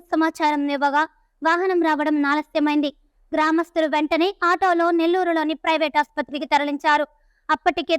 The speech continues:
తీవ్ర రక్తస్రావం జరగడంతో ప్రాణాపాయ స్థితికి చేరుకున్నారు. వెంటనే వైద్యం అందించడంతో ప్రాణాలు దక్కినట్లు కుటుంబ సభ్యులు పేర్కొన్నారు. వాహనం వచ్చే వరకు వేచి ఉంటే ఆ వ్యక్తి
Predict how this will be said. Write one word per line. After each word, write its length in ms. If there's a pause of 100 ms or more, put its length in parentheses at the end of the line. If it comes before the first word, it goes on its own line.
(120)
తీవ్ర 260 (120)
రక్తస్రావం 600 (100)
జరగడంతో 500 (140)
ప్రాణాపాయ 540 (120)
స్థితికి 400
చేరుకున్నారు. 600 (420)
వెంటనే 360 (100)
వైద్యం 440
అందించడంతో 640 (120)
ప్రాణాలు 480
దక్కినట్లు 500 (140)
కుటుంబ 260 (100)
సభ్యులు 360
పేర్కొన్నారు. 540 (400)
వాహనం 520
వచ్చే 300
వరకు 340
వేచి 340
ఉంటే 240 (200)
ఆ 20 (100)
వ్యక్తి 280